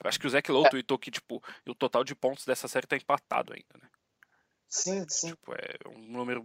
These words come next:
Speaker 1: não, é trezentos e quarenta e um, não lembro agora o número exato. Mas, tipo, a série tá empatada em pontos gerais mesmo, o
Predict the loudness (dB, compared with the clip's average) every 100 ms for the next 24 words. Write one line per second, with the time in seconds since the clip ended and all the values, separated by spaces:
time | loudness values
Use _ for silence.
0 | -10 -4 -2 -2 -6 -16 -6 -4 -4 2
1 | 2 2 -6 -2 0 0 -2 4 4 4
2 | 0 -2 -2 -10 -8 -8 -6 -8 -10 -20
3 | -20 -20 -20 -20 -20 _ _ -8 -6 -6
4 | 4 6 8 4 2 -2 0 2 2 6
5 | 8 8 4 0 0 0 -6 -18 -12 -8
6 | -4 -4 -4 -8 -10 -12 -16